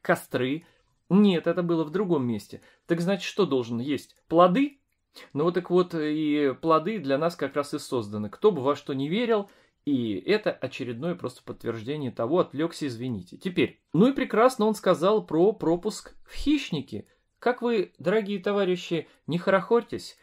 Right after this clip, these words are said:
какими вы себя карниворами, такие красивые словечко, хищниками, да, то есть не считайте и не считаете, какими-то палеодиетами не придумывайте себе.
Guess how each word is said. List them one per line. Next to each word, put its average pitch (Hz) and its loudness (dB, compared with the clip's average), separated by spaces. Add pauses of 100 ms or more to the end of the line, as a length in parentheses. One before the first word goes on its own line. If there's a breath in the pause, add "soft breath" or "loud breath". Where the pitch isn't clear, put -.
(120)
какими 240 2
вы 196 0
себя 180 -2
карниворами, 196 6
такие 139 -6
красивые 151 0
словечко, 139 -2
хищниками, 123 -8
да, 170 -6
то 196 -6
есть - -8
не 185 2
считайте 208 -2
и 147 -4
не 160 0
считаете, 156 -4
какими-то 208 0
палеодиетами 202 4
не 170 -2
придумывайте 185 -4
себе. 104 -12